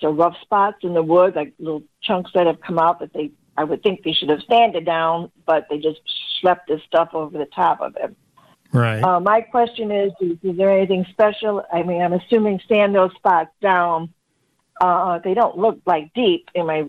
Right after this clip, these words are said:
Speaker 1: I mean, I wouldn't, cosmetically, I wouldn't worry about it, you know, just staining over it, 'cause I don't think you would even notice. It's not that big of a thing once you stain it.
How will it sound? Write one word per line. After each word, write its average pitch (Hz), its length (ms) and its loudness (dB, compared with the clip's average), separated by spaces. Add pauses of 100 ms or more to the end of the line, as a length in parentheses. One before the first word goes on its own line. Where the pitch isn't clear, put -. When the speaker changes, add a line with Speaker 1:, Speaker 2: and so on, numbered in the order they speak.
Speaker 1:
I - 20 -6
mean, 156 300 -2
I 147 80 2
wouldn't, 160 380 -2
cosmetically, 180 760 0
I 156 100 0
wouldn't 160 280 -4
worry 165 240 0
about 156 340 0
it, 151 240 -6
you 165 80 -4
know, 147 120 -2
just 156 200 -4
staining 160 460 0 (240)
over 139 260 2
it, 139 220 -2
'cause 156 160 -8
I 147 80 -2
don't 156 240 -2
think 160 220 -4
you 151 100 -2
would 151 100 0
even 147 240 2
notice. 165 360 0
It's 131 260 -8
not - 240 -2
that 139 220 0 (100)
big 151 160 2
of 123 100 -6
a 113 120 -2
thing 160 280 0
once 143 220 -2
you 135 80 -8 (100)
stain 170 300 0
it. - 140 -4